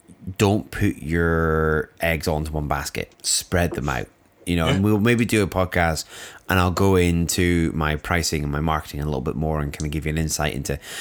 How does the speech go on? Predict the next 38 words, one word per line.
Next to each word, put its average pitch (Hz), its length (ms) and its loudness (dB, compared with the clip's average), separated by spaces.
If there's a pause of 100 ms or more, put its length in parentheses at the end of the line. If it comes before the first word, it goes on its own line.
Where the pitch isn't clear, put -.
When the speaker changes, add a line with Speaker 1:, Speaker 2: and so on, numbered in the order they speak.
(240)
Speaker 1:
how 85 180 -2
much - 180 -4
money 80 200 0
I - 20 -2
spent - 240 -2
on 62 80 -4
Facebook, - 380 -4 (400)
which 117 180 2
is 92 80 4
scary. 92 440 2 (200)
<laughs> - 220 -6
Speaker 2:
Because 233 200 4
we, 240 280 4
we've 120 220 0
mentioned 123 360 2
it 98 80 2
in 92 80 -2
one, 92 260 -2
one, 92 160 -2
in 92 100 -4
one 95 140 -2
episode - 300 -4
before, 90 300 -4
and 82 100 -4
I 82 80 0
was, 80 80 2
Speaker 1:
Yeah, 104 460 6
Speaker 2:
I - 40 0
was 113 140 2
Speaker 1:
it's - 0 -
Speaker 2:
absolutely 85 500 2
Speaker 1:
scary. 85 760 2 (120)
It's 90 240 0
really 87 240 2
scary, 80 480 0
you 69 120 -4
know. 85 200 2
So, 101 320 2